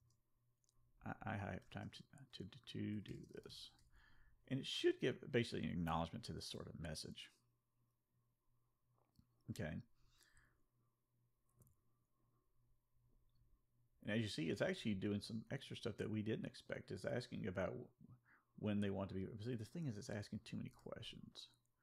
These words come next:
Need to, to, we're gonna say to only the following questions. And we're keeping this sort of limited in scope because we don't wanna get too crazy with it off the bat.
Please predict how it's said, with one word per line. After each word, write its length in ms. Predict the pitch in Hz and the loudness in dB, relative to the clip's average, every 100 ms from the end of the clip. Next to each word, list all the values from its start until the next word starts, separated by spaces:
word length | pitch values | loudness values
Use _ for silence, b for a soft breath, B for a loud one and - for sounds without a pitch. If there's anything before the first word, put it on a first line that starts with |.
| b b b b b _ _ _ - | b b b b b _ _ _ 0
Need 140 | 117 | 2
to, 80 | - - - _ _ _ - - | 2 -6 -14 _ _ _ -14 -4
to, 180 | 113 - - - _ _ _ - | -2 -2 -6 -20 _ _ _ -8
we're 140 | 127 | -2
gonna 100 | 104 | 0
say 220 | 104 98 | 2 2
to 280 | 92 - 87 - - | 2 0 -2 -2 -4
only 640 | - 92 98 98 82 82 101 123 _ _ _ _ _ _ _ _ - - | 0 2 2 0 0 -2 -4 -10 _ _ _ _ _ _ _ _ -20 -16
the 60 | - - | -14 -8
following 540 | - - - - - - _ _ _ _ _ - | -8 -6 -8 -8 -10 -14 _ _ _ _ _ -14
questions. 560 | - - - - - - b b b b b b b _ _ - - _ _ _ _ _ _ _ | -12 -10 -12 -16 -20 -20 b b b b b b b _ _ -20 -20 _ _ _ _ _ _ _
And 120 | 110 | 6
we're 80 | 107 | 6
keeping 300 | 120 214 185 | 6 4 6
this 120 | 107 | 6
sort 160 | - 104 | 6 4
of 80 | 85 | 4
limited 560 | 78 80 87 98 101 98 | 2 4 4 6 6 6
in 120 | 98 | 2
scope 460 | - - 113 104 - - _ _ _ _ _ - - | 0 -2 0 -2 -6 -20 _ _ _ _ _ -16 -8
because 280 | - 92 | 0 0
we 80 | 98 | 2
don't 160 | 101 95 | 2 2
wanna 120 | 92 | 2
get 160 | 95 - | 0 -4
too 140 | 104 - | -8 -4
crazy 240 | 101 90 | -2 0
with 140 | 92 87 | -2 -2
it 100 | 95 | -4
off 140 | 92 | -4
the 80 | - | -4
bat. 260 | 87 87 | -2 -2